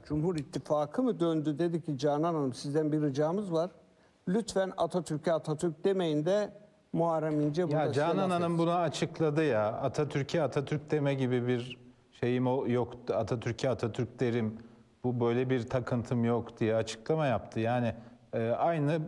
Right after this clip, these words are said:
Speaker 2: Bekaroğlu meselesi gibi. Bu, bu, bu, bu yöntem, e, maalesef, yani ben işte biraz önce stratejik hata yapıyor derken bunu kastediyorum. Bunların
Speaker 1: Bir dakika.
Speaker 2: hepsi iktidarın C H P aleyhinde ürettiği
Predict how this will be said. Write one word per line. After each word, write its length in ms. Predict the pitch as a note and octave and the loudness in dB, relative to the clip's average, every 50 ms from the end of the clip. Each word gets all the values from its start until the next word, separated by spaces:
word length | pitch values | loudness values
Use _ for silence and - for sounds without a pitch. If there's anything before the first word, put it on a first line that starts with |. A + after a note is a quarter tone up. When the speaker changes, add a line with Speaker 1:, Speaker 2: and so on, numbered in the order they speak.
| - - | -6 -4
Speaker 2:
Bekaroğlu 600 | C#3 C3+ D3 D3+ D3 F3 F3 D#3+ D3+ D3 D#3 D#3 | -2 0 0 0 2 2 2 4 4 2 2 2
meselesi 580 | D3+ C#3+ C#3 - E3 D3 C#3 C#3 C#3 - D#3 C3 | 2 2 0 0 0 0 0 0 0 -2 0 0
gibi. 300 | A#2+ G#2+ F2 E2 D2+ - - - - - - - _ _ _ _ _ _ _ | 0 0 0 0 -2 -4 -8 -14 -20 -20 -20 -20 _ _ _ _ _ _ _
Bu, 200 | C3 C#3 C#3 C3+ | -2 -2 0 2
bu, 260 | D#3 F#3+ G3+ F3 D3 | 2 2 2 2 2
bu, 380 | D#3+ F#3+ G#3 G#3 G3+ F#3 - - - G#2 A2+ C#3 C3+ - - - | 2 4 4 4 2 2 -2 -4 -6 -6 -6 -6 -8 -10 -10 -6
bu 160 | C3 C3 D#3+ | -2 0 2
yöntem, 480 | G3 G3 F3+ E3 D3 - - D3+ E3 E3 | 2 2 2 2 0 0 0 0 0 0
e, 380 | E3 - - - - - - A#2+ A#2 - | -2 -4 -6 -8 -8 -6 -6 -8 -8 -4
maalesef, 680 | A#2+ B2+ B2+ C#3+ F3 G3 F3+ - - D#3+ C#3+ A2+ - - - - - - - _ - | -2 0 0 2 2 0 0 0 0 -2 -2 -2 -6 -12 -16 -20 -20 -20 -12 _ 0
yani 180 | A2+ A#2 A2+ | 0 2 2
ben 160 | C3 C#3+ D#3 | 2 0 0
işte 280 | E3+ - - - F3 D3+ | 0 -2 -2 -2 0 0
biraz 220 | D3 D3+ E3+ D3 | 2 2 2 2
önce 240 | D#3 D#3+ D#3+ D3+ D3 | 2 0 0 0 0
stratejik 680 | D3+ - - - C#3+ C#3 C3+ - D#3 D3+ D#3+ D3+ - | -2 -4 -2 -2 -2 0 0 0 0 0 -2 0 0
hata 320 | D3 C3 - - D3+ D3+ D3+ | -2 -2 0 0 0 2 2
yapıyor 460 | C#3+ C3+ B2+ C3+ - D#3+ D3+ C#3+ C3 | 2 0 0 0 0 0 0 2 2
derken 440 | C#3+ C#3+ D#3 D3 - E3+ C#3+ B2 A2+ | 2 0 0 0 -2 -2 0 0 0
bunu 280 | A#2+ C3+ D3+ D#3+ D#3 D#3 - - - - - | 0 0 0 0 -2 -4 -8 -12 -14 -18 -4
kastediyorum. 760 | - B2+ A2+ G2+ - - A2 F#2 E2 F#2 F2 E2 D#2 D#2 D#2 - - - - - _ _ - | -2 -2 -2 -2 -2 -2 -2 0 0 0 0 0 0 -2 -6 -8 -14 -20 -20 -20 _ _ -2
Bunların 340 | B2+ D#3 F#3 F#3+ G3 F#3+ E3+ | 0 2 2 2 2 2 0
Speaker 1:
Bir 40 | |
dakika. 140 | D3+ D3 E3+ | 0 0 0
Speaker 2:
hepsi 500 | G#3+ F#3+ - - - - F3+ C3 D#3 - - - - - - - - - | 0 0 -4 -4 -2 0 2 2 0 -2 -6 -12 -18 -20 -20 -20 -6 -4
iktidarın 760 | D3+ D#3 - - G#3 F#3+ D#3+ E3 D#3+ D#3 D#3 F3 F#3+ F#3 D#3+ | -4 -4 -2 -2 0 2 2 2 2 2 2 0 0 -2 0
C 180 | C#3 D#3 D3 C#3 | 2 2 2 2
H 140 | D3+ D#3 D#3 | 2 0 2
P 100 | E3+ F#3+ | 2 2
aleyhinde 500 | F#3 E3 D#3+ D3+ D#3 D#3+ E3 D#3 D3+ D3+ | 2 2 2 2 2 2 2 2 2 2
ürettiği 840 | D#3+ D#3+ E3 E3+ E3+ E3 - - D3+ D3 C#3+ C#3+ D3+ G3+ A#3 - | 4 4 2 2 0 -2 -4 -2 0 2 4 4 4 2 0 -2